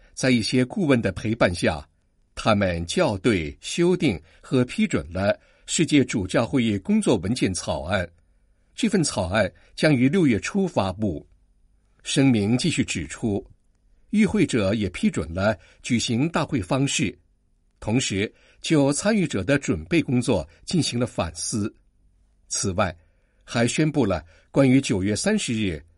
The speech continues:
举行属于二零二三同行活动的大公守夜祈祷，以及十月一日至三日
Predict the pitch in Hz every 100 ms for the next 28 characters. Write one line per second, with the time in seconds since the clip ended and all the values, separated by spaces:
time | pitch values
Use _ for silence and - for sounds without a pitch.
0 | _ - 107 90 85 101 95 - _ _
1 | - - 107 92 92 127 - _ - 180
2 | 170 185 170 - 180 180 - 175 208 127
3 | 151 - 113 143 107 98 - - - 151
4 | 135 151 151 143 113 90 107 - 117 139
5 | 90 65 - _ _ _ _ _ - 107
6 | - 104 110 - _ - - 165 143 -
7 | 190 220 156 104 127 - 147 156 135 82